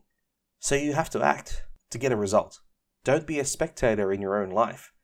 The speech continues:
You have to be a participant. And finally, realize that either way, time is gonna keep ticking. Life will move on.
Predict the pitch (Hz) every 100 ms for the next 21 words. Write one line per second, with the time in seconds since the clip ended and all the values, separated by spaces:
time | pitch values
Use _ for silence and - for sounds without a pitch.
0 | _ _ _ 120 131 139 123 117 107 107
1 | 131 135 131 85 - _ _ _ _ _
2 | 127 127 - 156 160 117 95 107 _ _
3 | _ 110 123 170 165 151 147 127 110 -
4 | - 160 156 143 139 120 104 104 _ _
5 | _ - - 139 170 175 131 113 120 151
6 | - - 139 123 - - - 101 92 -
7 | _ _ _ 104 117 156 - 151 131 123
8 | 110 117